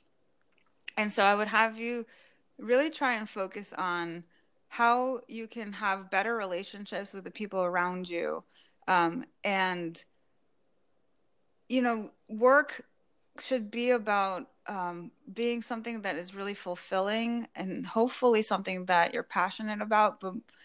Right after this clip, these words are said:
even more important, something that feels meaningful to you. So if you can have that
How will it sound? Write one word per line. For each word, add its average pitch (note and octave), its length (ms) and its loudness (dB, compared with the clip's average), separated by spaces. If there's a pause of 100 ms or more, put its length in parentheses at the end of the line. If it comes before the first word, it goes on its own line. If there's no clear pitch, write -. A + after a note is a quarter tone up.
(180)
even A#3 240 2
more G#3+ 220 4
important, A3 500 -2
something B3+ 400 -2
that A#3+ 220 0
feels F#3+ 260 -4
meaningful F#3 520 -6
to - 140 -8
you. D3 260 0 (340)
So - 100 0
if A3+ 100 -4
you A#3+ 100 2
can A#3 160 2
have D4 360 4
that A3+ 320 2